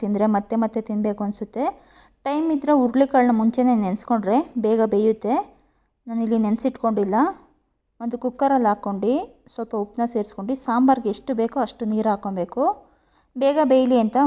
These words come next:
ಒಂದು ಅರ್ಧ ಟೇಬಲ್ ಸ್ಪೂನು ಅಡುಗೆ ಎಣ್ಣೆನ ಸೇರಿಸ್ಕೊತಾ ಇದ್ದೀನಿ. ಹುರ್ಳಿಕಾಳು ಚೆನ್ನಾಗಿ ಬೇಯಿಸ್ಕೊಂಡ್ರೇ ಬೆಂದಿರೋಂಥ ನೀರಿಂದ ನಾವು ಸಾಂಬಾರು ಮಾಡ್ತಾ ಇರೋದ್ರಿಂದ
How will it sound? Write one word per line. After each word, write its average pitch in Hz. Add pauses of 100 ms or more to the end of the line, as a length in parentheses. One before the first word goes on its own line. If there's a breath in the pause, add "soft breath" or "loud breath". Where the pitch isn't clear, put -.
ಒಂದು 226
ಅರ್ಧ 202 (140)
ಟೇಬಲ್ 214
ಸ್ಪೂನು 220 (140)
ಅಡುಗೆ 220
ಎಣ್ಣೆನ 214 (140)
ಸೇರಿಸ್ಕೊತಾ 202
ಇದ್ದೀನಿ. 214 (1500)
ಹುರ್ಳಿಕಾಳು 269 (120)
ಚೆನ್ನಾಗಿ 226
ಬೇಯಿಸ್ಕೊಂಡ್ರೇ 220 (180)
ಬೆಂದಿರೋಂಥ 233 (180)
ನೀರಿಂದ 220 (100)
ನಾವು 202
ಸಾಂಬಾರು 214
ಮಾಡ್ತಾ 208
ಇರೋದ್ರಿಂದ 190